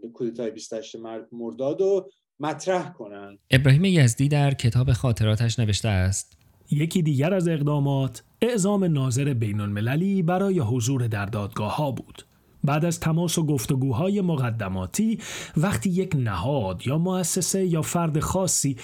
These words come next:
Speaker 3: حاضر به قبول چنین مأموریتی به ایران می‌شد، هزینهٔ رفت و برگشت او را از محل کمک‌ها و وجوهات دریافتی می‌پرداختیم. قبل از سفر به ایران،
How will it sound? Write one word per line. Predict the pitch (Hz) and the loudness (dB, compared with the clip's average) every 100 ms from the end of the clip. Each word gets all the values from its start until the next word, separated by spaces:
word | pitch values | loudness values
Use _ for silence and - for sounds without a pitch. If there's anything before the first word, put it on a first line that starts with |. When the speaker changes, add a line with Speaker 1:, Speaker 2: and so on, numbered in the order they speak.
| - - | -14 -8
Speaker 3:
حاضر | - 147 160 151 175 214 | -2 2 2 2 2 2
به | 175 | 0
قبول | 160 127 123 151 180 175 | 0 0 2 2 2 0
چنین | - 147 139 139 | 0 0 2 2
مأموریتی | 139 156 160 143 135 156 196 139 | 0 0 0 0 2 0 0 0
به | 107 | 0
ایران | 101 104 151 | 0 0 0
می‌شد، | 180 196 - 254 - - - - - | 0 0 0 0 -2 -8 -18 -18 -8
هزینهٔ | - 127 120 131 131 165 208 | -2 0 0 0 0 0 0
رفت | 196 185 - | 0 -2 0
و | 175 | 0
برگشت | 156 147 127 113 - 104 | 2 2 2 0 -2 -4
او | 98 98 | -4 -4
را | 92 - - - | -4 -8 -14 -6
از | 202 214 202 | 0 0 2
محل | 175 208 190 175 | 0 2 0 0
کمک‌ها | 160 160 156 123 131 143 | 0 2 2 0 0 2
و | 143 135 | 2 2
وجوهات | 135 120 120 104 107 113 | 2 2 0 0 -2 -2
دریافتی | 104 104 107 107 98 - 107 98 98 | -2 -2 0 -2 -4 -4 -2 -2 0
می‌پرداختیم. | 143 113 95 82 71 - - 71 - _ - - _ - | -2 -2 -4 -4 -6 -6 -8 -10 -12 _ -20 -20 _ -4
قبل | 127 160 208 | 0 2 2
از | 214 | 0
سفر | - 185 - 175 165 | 2 0 2 2 2
به | 160 | 2
ایران، | 170 156 151 147 147 | 2 2 2 2 0